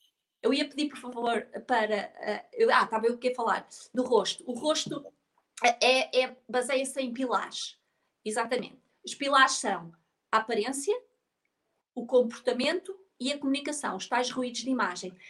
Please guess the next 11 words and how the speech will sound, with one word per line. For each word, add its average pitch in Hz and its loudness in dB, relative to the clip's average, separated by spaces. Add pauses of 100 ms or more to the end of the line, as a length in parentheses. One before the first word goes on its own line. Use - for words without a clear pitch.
(220)
Porquê? 269 -2
Porque 247 -4
nós 285 2
comunicamos 294 -2
com 285 -4
a 269 0
nossa 269 -2
imagem, 254 0
como, 185 -8 (160)
como 208 -4
já 208 0